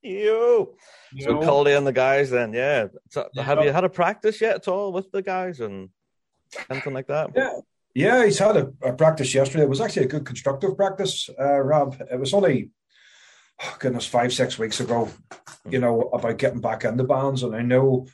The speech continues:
Speaker 3: that we did talk about there's a lot of people taking breaks and whether they want
Speaker 1: Yeah.
Speaker 3: to get back into bands or not. But,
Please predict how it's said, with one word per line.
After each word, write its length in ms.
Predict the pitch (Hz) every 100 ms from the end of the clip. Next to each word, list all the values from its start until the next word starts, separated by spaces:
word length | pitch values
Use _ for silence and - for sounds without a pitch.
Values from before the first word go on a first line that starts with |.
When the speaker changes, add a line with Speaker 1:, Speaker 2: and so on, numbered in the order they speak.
| -
Speaker 3:
that 120 | 123
we 100 | 123
did 240 | 123 123
talk 260 | 123 117 113
about 280 | 104 107 110
there's 160 | 101
a 40 | 104
lot 140 | 104
of 60 | 107
people 300 | 113 110 101
taking 320 | 107 104 101
breaks 400 | 90 110 113 -
and 180 | 98 90 120
whether 220 | 117 110
they 120 | 110
want 200 | 107 104
Speaker 1:
Yeah. 40 |
Speaker 3:
to 60 | 104
get 100 | - -
back 120 | -
into 160 | 113 104
bands 320 | 113 120 120
or 60 | 101
not. 300 | 120 160 - - - - _
But, 300 | 123 127 127